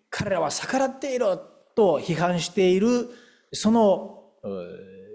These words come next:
律法学者、パリサイ人たちに対してイエス様がですね、こうおっしゃるわけですよ。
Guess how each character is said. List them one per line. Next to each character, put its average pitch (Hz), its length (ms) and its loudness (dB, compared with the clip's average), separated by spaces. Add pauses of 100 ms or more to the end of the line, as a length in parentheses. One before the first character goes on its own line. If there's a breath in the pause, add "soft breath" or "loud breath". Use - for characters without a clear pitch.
(560)
律 156 140 -4
法 156 120 0
学 156 120 0
者、 123 200 -4
パ 160 80 -6
リ 156 60 -2
サ 170 100 -4
イ 151 40 -4
人 131 160 -8
た 123 120 -8
ち 131 120 -10
に 123 60 -8
対 127 240 -2
し - 120 -8
て 240 140 0
イ 180 100 2
エ 151 60 2
ス 151 60 -2
様 117 160 -4
が 98 80 -10
で 85 80 -14
す - 120 -10
ね、 127 340 -2
こ 208 100 0
う - 20 4
お - 20 4
っ - 20 4
し 208 100 -4
ゃ 208 60 2
る 190 60 2
わ 165 60 0
け 156 60 -6
で 196 80 -10
す - 140 -12
よ。 78 160 -16